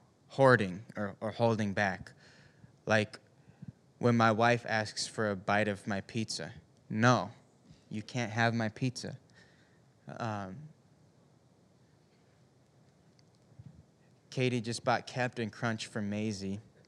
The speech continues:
to snack on, and I've been eating it just obsessively. It's not good. But she's like, "No, you can't have Maisie's Captain Crunch." That to me is greed. You can't have.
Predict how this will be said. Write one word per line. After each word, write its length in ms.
to 100
snack 420
on, 140
and 120
I've 100
been 180
eating 320
it 140
just 420
obsessively. 760
It's 160
not 180
good. 220
But 100
she's 180
like, 160
"No, 80
you 200
can't 340
have 280
Maisie's 500
Captain 380
Crunch." 240
That 160
to 100
me 120
is 120
greed. 320
You 80
can't 260
have. 220